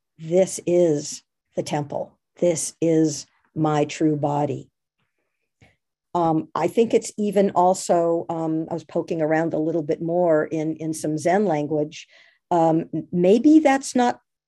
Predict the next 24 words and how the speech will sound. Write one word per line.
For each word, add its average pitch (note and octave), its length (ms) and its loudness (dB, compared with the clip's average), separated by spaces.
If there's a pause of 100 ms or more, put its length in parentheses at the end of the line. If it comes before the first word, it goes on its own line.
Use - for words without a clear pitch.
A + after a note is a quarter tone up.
different A3 400 0
also A3 360 0
than F3+ 220 -2
when F3 180 -4
we F3+ 120 -4
talk F3+ 220 -4
about E3+ 260 -2
your F3 120 -4
Dharma G3 420 2
position. - 560 -14 (2500)
You F#3 100 2
know, F#3 220 6
and G#3+ 160 4
it's - 160 2
so F4+ 180 4
interesting F#3+ 560 2
because F#3 300 0
it's A3 180 -4
not D4 260 0
ego. G3+ 580 0
It's, G3+ 340 -4
and, G#3 200 0
and, G#3 220 -4
and G3 220 -6